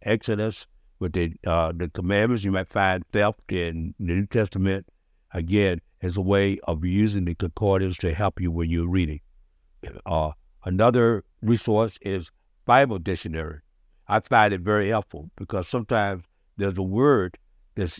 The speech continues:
used in the Bible in the English version that, that I really may not really understand. So I go to the Bible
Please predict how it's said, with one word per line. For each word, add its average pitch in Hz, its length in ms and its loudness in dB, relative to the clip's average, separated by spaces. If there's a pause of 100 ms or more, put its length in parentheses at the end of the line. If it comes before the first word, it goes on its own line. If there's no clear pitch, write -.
used 120 500 0
in 92 120 0
the 90 60 -2
Bible 85 480 0
in 95 140 -2
the 92 100 -6
English 139 400 2
version 85 440 -4 (520)
that, 117 260 2 (320)
that - 240 -4
I 104 100 4
really 123 420 0
may 104 380 -2
not 123 280 0
really 110 280 -2
understand. 107 800 -2 (300)
So 104 100 -2
I - 20 0
go 104 220 0
to 107 160 -4
the 98 100 -4
Bible 95 580 0